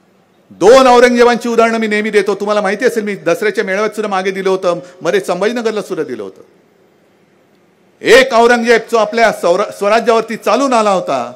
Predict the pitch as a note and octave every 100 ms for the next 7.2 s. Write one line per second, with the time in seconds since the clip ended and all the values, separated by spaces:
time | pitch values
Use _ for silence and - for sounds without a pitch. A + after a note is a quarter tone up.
0 | - G#3 G#3 F#3+ E3+ - G#3+ G#3 F#3+ F3+
1 | - - F#3+ F3+ F3+ G#3 G3+ G3+ F3+ F3
2 | F#3+ G3 F#3 F#3 F#3+ F#3+ F3+ E3+ D3 C#3+
3 | A2 - _ _ _ _ _ _ _ _
4 | _ _ _ _ _ _ - B2 D3 D3+
5 | A#3 B3+ B3 A3+ G3+ F#3 D3+ - F#3 F#3
6 | F3+ A#3 G#3+ G#3+ F3 E3+ F3 B3 A3+ F#3
7 | B2+ G#2+